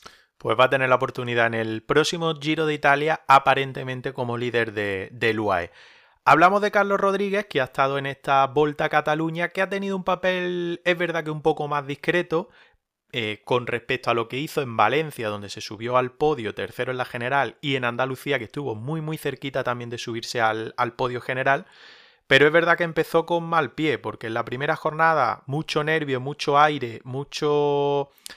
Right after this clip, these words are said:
tensión dentro del pelotón, y justo en el momento donde más tensión hubo, pinchó, y tuvo que parar y perdió, creo que más de, un poco más de treinta segundos, no sé si treinta y dos, treinta y tres segundos,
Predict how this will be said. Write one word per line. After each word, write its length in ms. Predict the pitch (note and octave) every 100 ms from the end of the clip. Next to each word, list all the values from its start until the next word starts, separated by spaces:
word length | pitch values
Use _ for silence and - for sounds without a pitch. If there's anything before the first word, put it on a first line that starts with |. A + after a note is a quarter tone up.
| _ _ _ _
tensión 520 | D#3 D#3 - F#3 B2
dentro 240 | B2 D3
del 140 | E3 E3
pelotón, 560 | E3 E3 D#3+ E3+ F3+ _ _
y 140 | C#3+
justo 340 | C3+ F3+ F3+ F#3+
en 80 |
el 80 | F3+
momento 480 | E3+ E3+ F3+ E3+ C3+
donde 400 | A#2+ A#2 A2+ A2+
más 180 | C#3 D#3
tensión 420 | E3+ D#3+ E3 D#3+
hubo, 360 | D#3+ D#3 E3+ G#3 _ _ _ -
pinchó, 540 | C3+ A#2 F3 D#3+ - _ _
y 120 | A#2 A2+
tuvo 340 | C#3 C#3+ D3
que 340 | D3 C#3 C#3 C3+
parar 360 | C3+ C3+ C#3+
y 80 | D3
perdió, 720 | B2+ A#2 B2 B2+ B2+ B2 A#2+
creo 200 | A#2+ D3
que 100 | D3+
más 160 | D#3+ D#3
de, 260 | D#3 D#3 D3+
un 60 |
poco 220 | E3+ F3+
más 160 | D#3+ C#3+
de 80 | C#3+
treinta 340 | C#3 C3+ B2+
segundos, 400 | - A2+ G2 F#2+
no 80 | A2+
sé 160 | C3+ A#2+
si 200 | A#2+ A2+
treinta 300 | A#2+ A#2+ A#2+
y 40 |
dos, 180 | C3 D3
treinta 260 | D3+ C#3+ C#3
y 40 |
tres 180 | C#3+ C#3+
segundos, 480 | C#3+ C#3 C#3 D3+